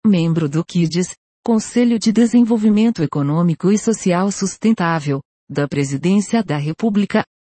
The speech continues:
membro do Conselho Deliberativo da usfam Brasil, consultor e diretor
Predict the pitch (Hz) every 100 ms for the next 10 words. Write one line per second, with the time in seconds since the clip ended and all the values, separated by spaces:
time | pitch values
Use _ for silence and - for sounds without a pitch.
0 | - 202 175 170 190 220 220 202 175 -
1 | 202 202 180 156 165 151 180 156 - 180
2 | 180 156 151 180 190 - - 214 240 196
3 | 151 143 139 _ _ - 196 185 - 143
4 | 190 208 175 - 208 160 160 147 147 190
5 | 220